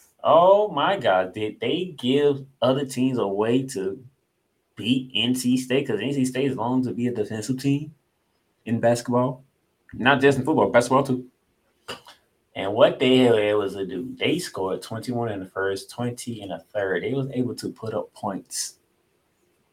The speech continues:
which is a bad thing if you're N C State. You like to hang your hat on the defense. You like, N C State women's like to suffocate you. They like to suffocate you. Why you can't suffocate them on,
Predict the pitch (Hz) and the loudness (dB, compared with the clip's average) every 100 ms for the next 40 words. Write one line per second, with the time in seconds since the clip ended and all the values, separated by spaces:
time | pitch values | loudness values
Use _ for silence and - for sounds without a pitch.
0 | _ _ _ _ _ 262 - _ _ _ | _ _ _ _ _ -16 -16 _ _ _
1 | 110 123 101 95 87 87 110 120 117 113 | -2 -2 -2 -2 -2 2 8 8 8 0
2 | 104 104 98 104 98 95 90 - 85 - | -2 -4 -2 -2 -2 -6 -6 -6 -6 -8
3 | _ _ _ - 104 107 101 95 101 107 | _ _ _ -8 0 2 2 -2 0 2
4 | 110 104 104 101 98 90 98 95 92 - | 2 4 2 2 -4 -4 -4 -4 -4 -6
5 | - - - 170 214 202 - 110 202 269 | -8 -16 0 8 8 6 -2 2 4 8
6 | 254 247 226 185 - 123 180 143 127 156 | 8 10 8 6 0 4 6 6 6 4
7 | - 104 - - 151 - - 104 - - | 4 -2 -2 4 4 2 -6 -6 -4 -4
8 | - _ _ _ _ _ _ _ _ _ | -6 _ _ _ _ _ _ _ _ _
9 | _ _ _ _ _ _ 185 254 262 - | _ _ _ _ _ _ 4 6 6 2
10 | - 127 123 - 95 - - 87 - _ | -2 -2 -2 -6 -10 -10 -14 -18 -20 _
11 | 92 - _ _ _ _ _ _ _ _ | -20 -20 _ _ _ _ _ _ _ _
12 | _ 117 107 135 135 123 - 110 - 104 | _ 0 2 2 2 2 2 0 -2 -6
13 | 85 85 80 - | -6 -8 -10 -14